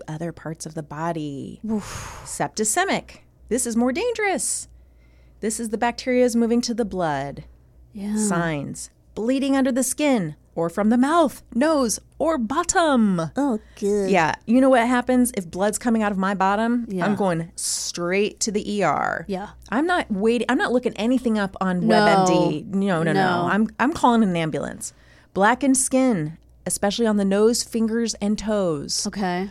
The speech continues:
Speaker 1: Oh, and guess what happens? Your nose can just fall
Speaker 2: Yeah,
Speaker 1: the fuck
Speaker 2: I
Speaker 1: off.
Speaker 2: knew you were gonna say that.
Speaker 1: Yeah.
Speaker 2: Holy shit.
Speaker 1: Belly pain, diarrhea, vomiting, and shock.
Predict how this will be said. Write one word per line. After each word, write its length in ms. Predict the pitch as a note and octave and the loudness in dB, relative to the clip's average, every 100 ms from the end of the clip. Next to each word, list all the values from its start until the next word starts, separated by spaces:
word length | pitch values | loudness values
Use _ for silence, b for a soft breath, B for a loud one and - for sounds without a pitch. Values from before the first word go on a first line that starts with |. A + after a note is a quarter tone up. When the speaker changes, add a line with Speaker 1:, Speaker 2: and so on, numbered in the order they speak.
| - | 0
Speaker 1:
Oh, 60 | C#4+ | 2
and 80 | C#4 | 4
guess 160 | E4 | 2
what 120 | E4+ | 0
happens? 420 | C4+ D#4 B3 F3 - b b | -2 -2 -2 -4 -8 b b
Your 140 | A#3+ | 4
nose 300 | B3+ A#3 B3+ | 6 6 4
can 120 | B3 G#3+ | 2 -2
just 200 | F#3+ - | -2 -6
fall 280 | G#3+ G3 G3+ | 0 2 4
Speaker 2:
Yeah, 280 | F#3+ F#3 F#3 | 4 4 4
Speaker 1:
the 60 | |
fuck 140 | G3+ - | 4 2
Speaker 2:
I 100 | F#3 | 4
Speaker 1:
off. 180 | F#3 D#3+ | 6 4
Speaker 2:
knew 60 | G#3 | 4
you 60 | |
were 40 | G3+ | 0
gonna 140 | G#3 | -2
say 260 | G#3 F3+ E3+ | -2 -2 0
that. 240 | E3+ E3+ | 2 2
Speaker 1:
Yeah. 180 | E3+ D3+ | 2 2
Speaker 2:
Holy 380 | D3 G#3 G#3 G#3 | 2 2 0 -2
shit. 380 | - - C3+ D3 | -4 -8 -8 -6
Speaker 1:
Belly 360 | E3 G3+ B3 B3 | 2 4 4 2
pain, 480 | A#3 G#3 E3 C#3+ D3 | 0 -2 -2 -4 -2
diarrhea, 520 | D#3+ F3+ G3 G#3+ G#3+ | 0 2 2 0 0
vomiting, 460 | F3 E3+ E3+ E3+ F3 | -2 -4 -2 -4 -4
and 160 | F#3 | -6
shock. 640 | F#3+ - A3 A3 - - | -6 -8 -8 -8 -12 -16